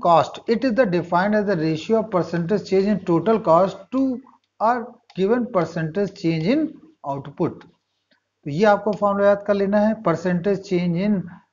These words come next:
total cost to, it is a ratio of percentage change in total cost to given percentage change in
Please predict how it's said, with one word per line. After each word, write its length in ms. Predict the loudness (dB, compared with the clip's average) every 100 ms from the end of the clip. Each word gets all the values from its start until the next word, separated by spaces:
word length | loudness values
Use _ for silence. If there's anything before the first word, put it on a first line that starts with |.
| _ _
total 380 | -4 0 0 0 4
cost 420 | 6 6 2 -10 0
to, 140 | 2 2 0 -8 -20 _ _
it 140 | -10 -4
is 80 |
a 140 | -2 -2
ratio 320 | -2 2 2
of 80 | 2
percentage 440 | -2 0 -2 -2
change 260 | 0 0 -2
in 60 | -2
total 360 | -2 0 0 2
cost 300 | 0 0 0
to 160 | 0 2
given 300 | 2 4 2
percentage 540 | 0 -2 -2 -4 -4
change 280 | -6 -2 0
in 160 | 0